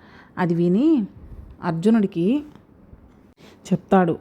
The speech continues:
"నా వివాహంతో కాకపోతే ఏమి అర్-, పార్థ, నీ వివాహంతో జరుగుతుందేమో" అని అంటాడు శ్రీకృష్ణుడు. అది విన్న అర్జునుడికి అర్థం కాదు. "నీవు సంకల్పిస్తే కాల ప్రవాహాన్నే మార్చగలవు పార్థ" అంటాడు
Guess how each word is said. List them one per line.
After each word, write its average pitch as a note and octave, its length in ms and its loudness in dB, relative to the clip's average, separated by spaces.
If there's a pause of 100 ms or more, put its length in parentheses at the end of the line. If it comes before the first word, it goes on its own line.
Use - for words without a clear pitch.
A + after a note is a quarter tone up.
(140)
"నా G3 220 0
వివాహంతో C4+ 680 2
కాకపోతే G3 680 -2
ఏమి G3 360 2
అర్-, E3+ 180 -2 (160)
పార్థ, E3 500 -2 (320)
నీ G3+ 200 6
వివాహంతో D4 680 2
జరుగుతుందేమో" A#3+ 960 0 (180)
అని G#3 140 -2
అంటాడు F#3 420 -4
శ్రీకృష్ణుడు. F3+ 680 -4 (340)
అది F#3+ 200 4
విన్న F3 260 0
అర్జునుడికి G3+ 760 0
అర్థం F#3 440 0
కాదు. F3 260 0 (1080)
"నీవు A#3+ 320 6
సంకల్పిస్తే A3+ 1080 -2 (160)
కాల G#3 340 2
ప్రవాహాన్నే A#3+ 840 2
మార్చగలవు F#3+ 840 0 (240)
పార్థ" E3 280 0 (400)
అంటాడు D#3+ 420 -2